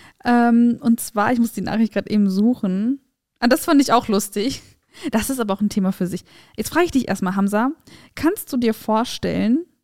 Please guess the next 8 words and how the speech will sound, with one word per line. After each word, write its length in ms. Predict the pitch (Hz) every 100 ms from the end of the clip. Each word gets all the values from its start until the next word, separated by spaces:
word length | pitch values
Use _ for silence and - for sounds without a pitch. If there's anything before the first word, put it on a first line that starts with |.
| _ _ _ _ -
mit 160 | 202
meinen 540 | 202 202 208 294 370 381
Eltern 520 | 214 220 233 240 233 247
unter 220 | 220 -
einem 180 | 226 220
Dach 200 | 208 -
zu 160 | -
leben? 380 | 196 190 214